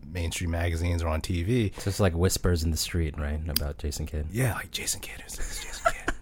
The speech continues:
Speaker 2: <laughs>
Speaker 1: And he's like, "Oh my God, he's like Magic Johnson."
Speaker 2: "Have you seen Jason Kidd?"
Speaker 1: He was like, "Oh my God." So I remember going to the Coliseum to watch the state finals, and they, I think they were playing Mater Dei.
Speaker 2: Mm-hmm.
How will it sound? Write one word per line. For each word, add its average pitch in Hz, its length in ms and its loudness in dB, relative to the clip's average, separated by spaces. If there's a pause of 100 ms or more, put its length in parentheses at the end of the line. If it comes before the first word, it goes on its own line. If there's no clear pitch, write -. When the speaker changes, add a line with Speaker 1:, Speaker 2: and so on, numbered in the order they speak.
Speaker 2:
<laughs> - 120 6
Speaker 1:
And - 100 -8
he's - 160 -12
like, - 200 -14
"Oh - 100 -6
my - 80 -14
God, - 140 -12
he's - 120 -10
like - 140 -12
Magic - 300 -6
Johnson." - 420 0
Speaker 2:
"Have - 120 6
you - 60 6
seen - 240 0
Jason - 320 -4
Kidd?" - 260 -10
Speaker 1:
He - 60 -8
was - 140 -6
like, - 140 -8
"Oh - 120 -6
my - 60 -10
God." - 80 -12 (640)
So 123 200 8
I 117 60 10
remember 143 340 10
going 127 280 8
to 110 60 0
the 98 80 2
Coliseum 107 680 6
to 101 120 0
watch 98 500 4
the 85 360 2
state 98 280 0
finals, 90 480 -2 (260)
and 90 240 2
they, 85 160 4
I - 80 0
think 117 160 4
they 110 60 6
were 92 60 4
playing 87 200 4
Mater 85 240 4
Dei. 85 280 0 (260)
Speaker 2:
Mm-hmm. 117 380 4